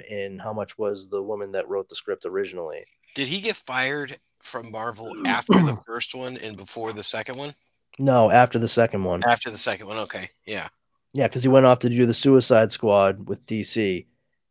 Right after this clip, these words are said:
Speaker 1: and then they were like, "Yeah, you know what? Come back." And so he was like, "All right, we're gonna do, you know, volume three," and, and that's the trilogy I'm rounding out.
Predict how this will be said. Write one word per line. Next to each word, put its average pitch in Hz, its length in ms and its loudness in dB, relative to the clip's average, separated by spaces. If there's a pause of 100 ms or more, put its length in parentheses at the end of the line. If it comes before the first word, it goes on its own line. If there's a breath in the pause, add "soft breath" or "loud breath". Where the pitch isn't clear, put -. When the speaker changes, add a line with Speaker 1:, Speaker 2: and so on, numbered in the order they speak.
Speaker 1:
and 107 360 -4
then 117 160 -2
they 110 100 0
were 107 80 2
like, 101 260 -2
"Yeah, 98 200 0
you 95 120 -6
know 104 140 -4
what? 104 220 -2 (100)
Come 117 180 -4
back." 95 380 0
And 101 180 -12
so 101 140 -2
he 104 100 -4
was 95 140 -10
like, 92 100 -4
"All 110 140 4
right, 214 240 4
we're 110 80 -8
gonna 101 220 -6
do, 110 440 -6 (460)
you 127 100 -6
know, 110 60 -6
volume 107 380 0
three," 123 320 0
and, 107 320 -6
and 107 360 -14
that's - 580 -4 (540)
the 98 80 -10
trilogy 107 520 2
I'm 104 160 -2
rounding 104 320 0
out. 117 260 2